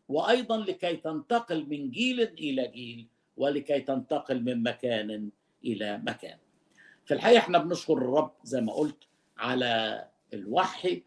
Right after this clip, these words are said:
لكن أريد أن أميز بين الوحي والإعلان. في فرق بين الوحي والإعلان. آه،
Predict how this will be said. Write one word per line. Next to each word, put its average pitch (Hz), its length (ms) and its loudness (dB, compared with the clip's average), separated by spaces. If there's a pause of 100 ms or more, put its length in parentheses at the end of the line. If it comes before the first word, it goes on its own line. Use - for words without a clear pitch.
(240)
لكن 180 360 4
أريد 254 340 0
أن 196 200 -6
أميز 180 540 -2
بين 135 480 2 (160)
الوحي 151 560 -2
والإعلان. 170 680 -6 (520)
في 156 160 4
فرق - 380 4
بين 117 200 -2
الوحي 127 340 -2
والإعلان. 135 560 0
آه، - 180 -10